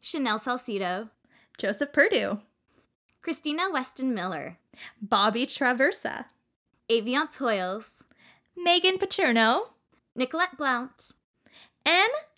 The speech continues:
Speaker 2: Lyndall Hart.
Speaker 1: Woo! What, we are so grateful to every single one of you for taking a chance, really, on a small podcast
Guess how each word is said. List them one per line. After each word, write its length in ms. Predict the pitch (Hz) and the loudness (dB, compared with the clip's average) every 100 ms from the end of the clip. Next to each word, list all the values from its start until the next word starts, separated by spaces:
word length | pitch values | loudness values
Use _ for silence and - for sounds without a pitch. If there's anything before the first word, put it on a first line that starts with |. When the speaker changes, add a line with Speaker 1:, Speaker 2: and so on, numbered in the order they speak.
| _ _ _ _ _ - | _ _ _ _ _ -8
Speaker 2:
Lyndall 640 | 214 208 190 220 311 320 | -4 0 0 0 0 -2
Hart. 420 | - - - - _ _ _ | -2 -8 -10 -20 _ _ _
Speaker 1:
Woo! 560 | 294 740 740 640 494 - _ - | 8 12 12 10 4 0 _ -20
What, 420 | - 240 311 320 - - | -8 2 2 2 -4 -6
we 180 | 285 320 | -4 -2
are 140 | 285 294 | -2 -2
so 400 | - 349 359 320 | -2 0 2 2
grateful 540 | 285 262 - 226 208 | 0 -2 -4 -4 -4
to 200 | - 285 _ - | -6 -12 _ -4
every 280 | 311 285 294 | -2 -2 -6
single 360 | 294 269 254 | -4 -2 -2
one 180 | 226 208 | -2 -6
of 120 | 202 | -8
you 200 | 196 190 | -10 -10
for 200 | 190 208 | -10 -12
taking 500 | 208 254 247 247 240 - _ _ _ _ _ _ - | -10 -10 -8 -8 -8 -12 _ _ _ _ _ _ -10
a 60 | |
chance, 680 | - - 247 440 247 - - | -8 -6 -4 -4 -4 -8 -10
really, 340 | 190 175 165 - | -10 -8 -12 -8
on 360 | 202 196 208 208 _ _ _ _ - | -6 -6 -8 -12 _ _ _ _ -10
a 60 | |
small 380 | - - 247 262 | -8 -4 -4 -4
podcast 800 | 262 240 226 226 226 220 226 - | -4 -4 -4 -6 -8 -8 -8 -12